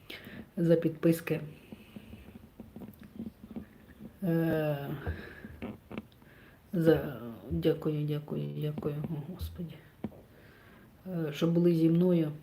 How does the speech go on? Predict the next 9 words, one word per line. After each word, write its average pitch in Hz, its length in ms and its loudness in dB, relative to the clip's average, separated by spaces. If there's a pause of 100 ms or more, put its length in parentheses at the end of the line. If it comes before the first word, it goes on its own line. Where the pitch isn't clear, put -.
(360)
що - 200 -4
посмакували 165 680 4
зі 151 100 2
мною 156 420 2
окрошечку 165 760 0
смачненьку. 156 680 -4 (2250)
Пішла 160 280 -2
я 151 80 -2
спадки. - 460 -10